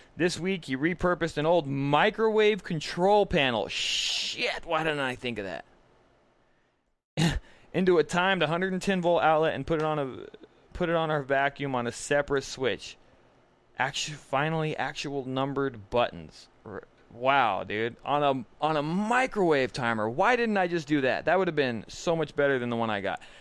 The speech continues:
Still haven't gotten around to doing it, but good job, my friend. It would be amazing if you showed us how you wired it up.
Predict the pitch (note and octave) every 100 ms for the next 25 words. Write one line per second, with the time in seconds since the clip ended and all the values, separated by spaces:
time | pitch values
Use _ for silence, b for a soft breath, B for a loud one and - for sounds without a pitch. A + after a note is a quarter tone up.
0 | B - - G3 F#3+ D#3+ D#3 D3+ D3 C#3+
1 | C3 C#3+ C#3+ C#3+ F#2+ A#2 F2 A2+ E3+ D#3
2 | D3+ C#3+ B2+ A#2 A#2+ A#2+ A#2+ _ _ _
3 | - F#3+ G#3+ G#3 D#3 E3 F3 G#3+ E3+ B2+
4 | A2+ A#2 - _ _ - B2+ C3 C3 -
5 | F3 F3+ A#2+ G2+ G2+ - - _ b b
6 | - C#3+ D3 D3+ D3 D3 C#3 B2+ A#2+ A#2+
7 | A#2 A2 - G2+ - - F2